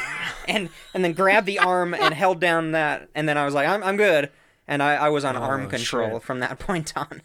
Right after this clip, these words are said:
Speaker 2: Hell yeah.
Speaker 1: So that was a lot of fun.
Speaker 2: <laughs> There you go. Not bad.
Speaker 1: Otherwise, just lots of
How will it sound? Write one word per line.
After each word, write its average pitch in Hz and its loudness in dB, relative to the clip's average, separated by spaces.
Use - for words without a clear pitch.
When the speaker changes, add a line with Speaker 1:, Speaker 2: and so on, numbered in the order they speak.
Speaker 2:
Hell 151 -8
yeah. 90 -8
Speaker 1:
So 170 -2
that 214 0
was 170 -2
a 147 -2
lot 131 2
of - -8
fun. 143 -4
Speaker 2:
<laughs> - -20
There 233 0
you 143 2
go. 160 2
Not 160 -4
bad. 120 0
Speaker 1:
Otherwise, 208 0
just 170 -8
lots 165 0
of 135 -8